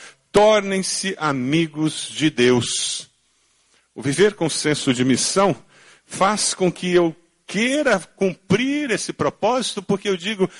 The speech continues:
"Que privilégio receber esse tipo de tarefa de Deus. Levar e apresentar Deus para aquela pessoa que mora do lado da minha casa."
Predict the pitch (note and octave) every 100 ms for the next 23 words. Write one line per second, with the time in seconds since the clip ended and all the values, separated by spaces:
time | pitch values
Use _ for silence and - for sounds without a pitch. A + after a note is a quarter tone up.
0 | - _ - G3+ - _ - C#4 A#3+ G#3
1 | D#3 F#3 C4+ G3+ F#3+ G3 - E3 C3+ E3+
2 | A3 - _ F3 A#3+ C#4 - - - G3
3 | - - D4 C#4+ A3 G#3 F3 E3 G#3 G#3+
4 | F#3 D#3 E3 - - - _ _ _ _
5 | _ _ _ _ _ - C#3+ F3+ D#3 B2+
6 | G3+ A#3+ A#3+ - A#3 A3 F#3+ F3+ D#3+ D3
7 | G3 C#4 - - G3 - A#3+ A3+ F#3+ -
8 | B3 B3 G3+ G#3+ A#3 B3+ G3+ G3 A3 A#3+
9 | C4+ A#3 C#4 A#3+ G3